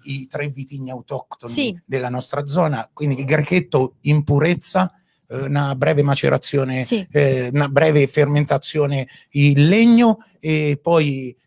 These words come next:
Speaker 1: eh,
Speaker 2: Ma ricco
Speaker 1: ba-,
Speaker 2: in botte.
Speaker 1: in botte grande.
Speaker 2: In botte grande.
Speaker 1: E poi,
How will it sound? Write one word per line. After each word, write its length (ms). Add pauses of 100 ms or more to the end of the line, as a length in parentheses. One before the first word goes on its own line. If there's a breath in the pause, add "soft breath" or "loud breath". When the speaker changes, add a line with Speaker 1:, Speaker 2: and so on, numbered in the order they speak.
(120)
Speaker 1:
eh, 360
Speaker 2:
Ma 140
ricco 340
Speaker 1:
ba-, 100
Speaker 2:
in 180
botte. 440
Speaker 1:
in 180
botte 360
grande. 380
Speaker 2:
In 120
botte 340
grande. 380
Speaker 1:
E 40
poi, 480